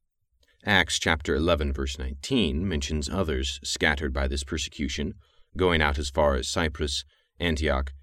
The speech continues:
and Phoenicia, as if picking up on the storyline of chapter eight, verse one. So then, those who were scattered because of the persecution that arose in connection with Stephen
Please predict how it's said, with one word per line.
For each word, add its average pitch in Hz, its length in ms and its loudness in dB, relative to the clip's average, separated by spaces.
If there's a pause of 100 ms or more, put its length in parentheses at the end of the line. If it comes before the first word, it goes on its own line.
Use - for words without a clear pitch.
(100)
and 71 160 -4
Phoenicia, - 560 -2 (480)
as 92 200 0
if 101 120 2
picking 123 280 2
up 110 180 2
on 85 100 0
the 87 60 0
storyline 62 640 0
of 67 100 -10
chapter 69 380 -4
eight, 65 180 -2
verse - 240 -6
one. 76 300 -6 (1400)
So 92 260 4
then, 78 380 0
those 82 300 4
who 85 100 -2
were 82 100 2
scattered 80 480 2
because 76 320 -4
of 69 120 -6
the 73 60 -8
persecution 87 760 -4
that 71 160 -6
arose 76 320 0
in 73 100 -2
connection 71 420 -2
with 69 140 0
Stephen 73 500 0